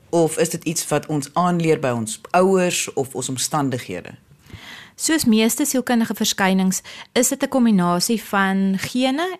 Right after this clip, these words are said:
Speaker 2: en jou omgewing waarin jy groot word. So jou gene is miskien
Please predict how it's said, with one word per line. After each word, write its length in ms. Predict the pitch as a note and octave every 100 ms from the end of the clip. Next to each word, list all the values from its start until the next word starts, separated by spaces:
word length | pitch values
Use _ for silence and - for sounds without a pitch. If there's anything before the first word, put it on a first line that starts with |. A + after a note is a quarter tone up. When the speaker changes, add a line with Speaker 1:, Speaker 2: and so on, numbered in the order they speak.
| _
Speaker 2:
en 340 | G#3+ G#3 G3+
jou 440 | F#3+ F3 F3 F3 F3
omgewing 520 | F#3+ F#3 - G3 F#3+
waarin 280 | E3+ E3+ E3+
jy 80 | E3+
groot 420 | - F#3+ E3+ E3
word. 280 | - - - - - - -
So 160 | - A3+
jou 160 | G#3
gene 460 | G3 C#4+ D4+ D#4 D4
is 220 | G3+ G3
miskien 500 | G3 F#3+ G#3+ G3+ G#3